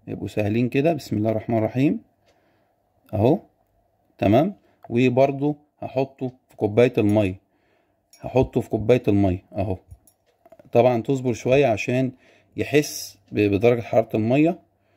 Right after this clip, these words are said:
لأن هو بياخد وقت زي ما اتفقنا إن هو مقاومة متغيرة. وهبدأ أقيس كده. احنا عرفنا النحاسي كام؟ آه، عشرة كيلو أوم. طب هل ممكن ألاقي نحاسي خمسة كيلو أوم؟ ممكن،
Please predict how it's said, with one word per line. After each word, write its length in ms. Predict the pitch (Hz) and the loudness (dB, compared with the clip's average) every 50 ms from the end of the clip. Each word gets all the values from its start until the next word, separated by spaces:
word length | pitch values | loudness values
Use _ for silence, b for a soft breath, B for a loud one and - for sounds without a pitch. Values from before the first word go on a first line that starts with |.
| _ _ _ _ _ _ _ _ _ _ _ - | _ _ _ _ _ _ _ _ _ _ _ -6
لأن 320 | 110 107 107 104 101 98 | -2 0 2 2 2 2
هو 180 | 107 113 117 113 | 2 2 2 4
بياخد 300 | 113 120 - - 110 104 | 4 2 2 2 2 4
وقت 360 | 104 123 - - - _ _ | 4 4 4 2 -2 _ _
زي 160 | - 113 113 110 | -10 -6 -4 -2
ما 60 | 110 | -2
اتفقنا 300 | 110 - - 104 113 117 | -2 -4 -4 -4 -2 -2
إن 120 | 117 110 | -2 0
هو 100 | 104 107 | -2 -2
مقاومة 360 | 110 107 - 117 117 117 113 | -2 -2 -2 0 0 0 0
متغيرة. 540 | 107 101 - 104 104 107 113 139 151 180 202 - _ _ _ _ _ _ _ _ | -2 -4 -4 -2 -2 0 0 0 0 -2 -4 -8 _ _ _ _ _ _ _ _
وهبدأ 500 | - 107 104 123 120 120 113 120 123 - - - | -10 -4 -2 -2 -2 2 2 2 2 2 2 0
أقيس 360 | 107 98 101 98 90 - - | 2 2 2 0 -2 -4 -4
كده. 180 | - 143 143 | -2 0 2
احنا 200 | 147 131 131 110 | 2 2 2 2
عرفنا 340 | 110 117 117 139 135 - 127 | 2 2 0 0 -2 -2 -2
النحاسي 380 | 117 110 - - 131 131 - - | -4 -4 -2 -2 -4 -4 -4 -4
كام؟ 280 | - 127 127 127 127 b b b b b b b b b b b _ - | -4 -2 -2 -2 -4 b b b b b b b b b b b _ -2
آه، 200 | 101 104 107 104 | 2 4 6 6
عشرة 360 | 101 107 120 - - 135 120 | 6 6 4 2 0 -2 -2
كيلو 260 | 113 - - 131 123 120 | -2 -4 -4 -4 -4 -4
أوم. 300 | - 98 95 92 92 98 - | -2 -4 -4 -4 -6 -6 -4
طب 220 | - 117 107 107 - _ - | -4 -4 -4 -6 -10 _ 0
هل 160 | 117 143 160 | 2 2 4
ممكن 280 | 170 170 165 - 165 143 | 2 0 0 0 2 2
ألاقي 240 | 147 156 180 175 160 | 4 4 4 2 2
نحاسي 540 | 151 - - 160 165 156 - - 113 104 - - | 0 2 2 2 2 2 0 -6 -10 -10 -12 -8
خمسة 320 | - - 208 - - - | -4 -4 -2 -2 -4 -6
كيلو 280 | - - 165 160 151 160 | -8 -6 -4 -2 -2 -2
أوم؟ 140 | 185 196 - _ _ _ _ - | -2 -4 -6 _ _ _ _ -2
ممكن، 460 | - 156 175 175 151 - - 107 113 | 2 2 4 4 2 0 -4 -6 -6